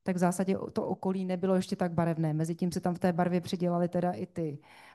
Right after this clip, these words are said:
prvky, co jsou tam ty, ty herní prvky, taková ta měkká část kolem té školky. Je, byl tam dán barevný plot, do toho teda tam byla i ta, i ta barevná, respektive i barevné logo té školky.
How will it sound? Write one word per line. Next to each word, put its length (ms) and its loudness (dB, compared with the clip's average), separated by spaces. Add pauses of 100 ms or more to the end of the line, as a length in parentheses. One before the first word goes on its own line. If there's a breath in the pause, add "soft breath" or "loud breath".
prvky, 300 -4
co 140 -6
jsou 180 -4
tam 180 2
ty, 260 0
ty 60 -4
herní 320 0
prvky, 300 -2
taková 280 -4
ta 100 -2
měkká 340 0
část 280 -2
kolem 200 0
té 180 -2
školky. 540 -4 (420 soft breath)
Je, 160 0
byl 160 2
tam 200 0
dán 180 2
barevný 360 2
plot, 360 0
do 120 -4
toho 200 -4
teda 180 -6
tam 140 -4
byla 160 -2
i 100 -6
ta, 200 -6 (180)
i 80 -2
ta 140 -2
barevná, 640 0 (640)
respektive 360 -2
i 40 2
barevné 320 2
logo 220 2
té 140 2
školky. 340 -2